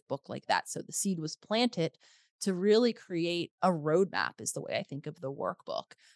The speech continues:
um, a, a way to progress through the very nonlinear journey of healing,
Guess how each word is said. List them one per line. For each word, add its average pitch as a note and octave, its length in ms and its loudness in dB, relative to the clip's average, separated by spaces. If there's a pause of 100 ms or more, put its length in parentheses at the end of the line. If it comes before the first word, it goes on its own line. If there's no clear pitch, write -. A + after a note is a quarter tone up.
(100)
um, D#3 340 0
a, D#3 300 -4
a D3 320 -6 (340)
way G#3+ 360 8 (140)
to G#3+ 140 -2
progress E3+ 840 4
through E3+ 200 2
the D3+ 100 0
very A3 280 8
nonlinear E3+ 680 -2
journey E3 380 -6
of D#3+ 140 -6
healing, A3 800 2